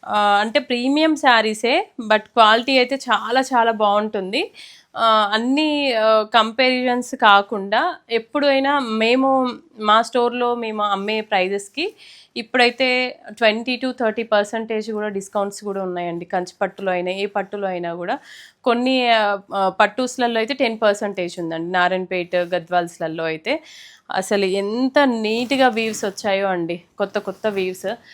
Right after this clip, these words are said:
అందుకే ఒక్కసారి స్టోర్‌ని కూడా విజిట్ అవ్వండి. మేము చూపించే కలెక్షన్ చాలా చాలా తక్కువ దీంట్లో. ఇవి అన్నీ ఇప్పుడు బడ్జెట్ ఫ్రెండ్లీలో అని ఫార్టీ థౌజండ్, థర్టీ ఫైవ్ థౌజండ్ వరకే చూపిస్తున్నాను. But, ఆ,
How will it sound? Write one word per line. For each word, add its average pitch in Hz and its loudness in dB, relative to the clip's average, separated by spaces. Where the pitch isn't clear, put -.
అందుకే 226 0
ఒక్కసారి 226 0
స్టోర్‌ని 226 -2
కూడా 220 0
విజిట్ 202 -4
అవ్వండి. 190 -2
మేము 226 0
చూపించే 240 -4
కలెక్షన్ 226 -2
చాలా 185 0
చాలా 190 -2
తక్కువ 180 -4
దీంట్లో. 190 -4
ఇవి 233 0
అన్నీ 240 0
ఇప్పుడు 240 -4
బడ్జెట్ 196 2
ఫ్రెండ్లీలో 233 -2
అని 247 -2
ఫార్టీ 208 -2
థౌజండ్, 214 -4
థర్టీ 220 -4
ఫైవ్ 220 -6
థౌజండ్ 196 -4
వరకే 190 -6
చూపిస్తున్నాను. 190 -6
But, 190 -2
ఆ, 180 0